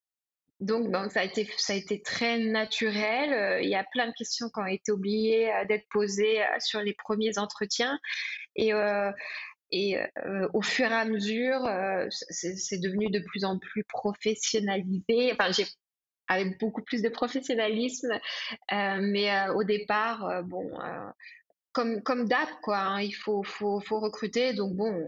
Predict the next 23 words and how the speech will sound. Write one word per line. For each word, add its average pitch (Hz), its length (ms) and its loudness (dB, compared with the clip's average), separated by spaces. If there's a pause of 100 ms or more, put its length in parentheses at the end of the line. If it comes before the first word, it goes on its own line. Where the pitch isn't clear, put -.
(200)
on 190 40 0
donne 196 220 2
le 196 120 2
rendez-vous 190 540 0
et 220 60 0
puis - 120 -6
on 185 80 -4
rencontre 180 340 -6
la 160 140 -2
personne 233 520 -2
et 190 180 0
heu 185 100 0 (680)
et 190 60 0
on 190 40 0
n'a 185 120 2
pas 196 100 0
besoin 190 320 0
d'être 190 240 0
expert 202 460 0
R 196 360 2
H - 260 -2
pour, 196 200 -4
heu, 185 240 0